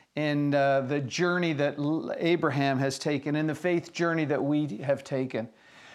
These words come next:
I, I don't know about you, but I was so upset this past week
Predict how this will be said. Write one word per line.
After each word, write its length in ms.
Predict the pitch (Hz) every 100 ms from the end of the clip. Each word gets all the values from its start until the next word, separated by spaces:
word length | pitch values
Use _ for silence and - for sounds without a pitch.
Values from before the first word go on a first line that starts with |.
| - _
I, 380 | - 208 165 220
I 20 |
don't 180 | 226 214
know 100 | 202
about 220 | 180 185
you, 160 | 175 170
but 140 | 160
I 240 | 147 185 202
was 200 | 180 -
so 640 | - - - 226 233 226
upset 680 | 180 190 - - 208 196 -
this 160 | 165
past 480 | - - 175 165 -
week 420 | 156 156 139 -